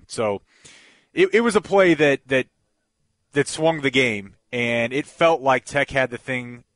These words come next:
you know, just about locked up, and, uh, you know, then they didn't.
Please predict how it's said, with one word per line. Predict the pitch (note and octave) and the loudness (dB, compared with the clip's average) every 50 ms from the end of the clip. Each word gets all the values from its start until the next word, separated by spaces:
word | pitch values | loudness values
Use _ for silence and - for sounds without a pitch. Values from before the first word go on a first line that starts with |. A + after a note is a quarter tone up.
| _ - | _ -16
you | A#2 | -12
know, | G#2+ G#2+ G2+ | -12 -12 -8
just | - - C#3+ C#3 - | -4 -2 -2 -2 -2
about | - B2+ B2+ B2 A#2 | 0 0 0 2 2
locked | A#2+ B2 B2 A#2 - - | 2 2 2 0 0 -2
up, | C3 A#2 G#2+ G#2 _ - _ _ _ _ _ _ _ _ _ _ _ _ _ - | -2 -2 -2 -4 _ -12 _ _ _ _ _ _ _ _ _ _ _ _ _ -10
and, | G#2+ G#2 G#2 G2+ G2 G2+ | -8 -8 -8 -6 -4 -4
uh, | G2 F#2+ F#2 F#2+ | -2 -2 -2 -4
you | G2 G2 | -6 -8
know, | F#2+ F2 F2+ | -10 -10 -8
then | F#2 A2 A#2+ A#2 | -6 -6 -4 -2
they | A2+ G#2+ F2+ | -4 -4 -4
didn't. | D#2+ - G2 E2+ - _ _ _ | _ -10 -10 -10 -10 _ _ _